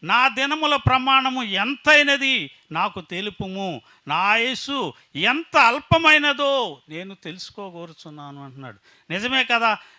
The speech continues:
నా అంతం ఎలా ఉంటుందో ఎవరికి తెలీదు, మనందరికీ తెలుసు. మనం ఖచ్చితంగా చచ్చిపోతాం, కానీ ఎప్పుడు చచ్చిపోతామో తెలీదు. మిగతాది ఏదైనా తెలియచ్చు.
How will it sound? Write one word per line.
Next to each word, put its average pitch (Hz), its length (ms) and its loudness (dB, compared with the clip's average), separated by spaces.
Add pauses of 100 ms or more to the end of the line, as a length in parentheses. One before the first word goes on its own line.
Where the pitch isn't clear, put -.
నా 165 120 0
అంతం 226 500 0
ఎలా 285 220 4
ఉంటుందో 262 420 -6
ఎవరికి 247 480 -6
తెలీదు, 220 360 -12
మనందరికీ 269 760 -2
తెలుసు. 247 500 -6 (240)
మనం 202 200 -8
ఖచ్చితంగా 220 640 -10
చచ్చిపోతాం, 151 680 -16
కానీ 202 220 -10
ఎప్పుడు 202 380 -12
చచ్చిపోతామో 208 560 -14
తెలీదు. - 640 -20
మిగతాది 190 460 -4
ఏదైనా 269 440 0
తెలియచ్చు. 254 680 -6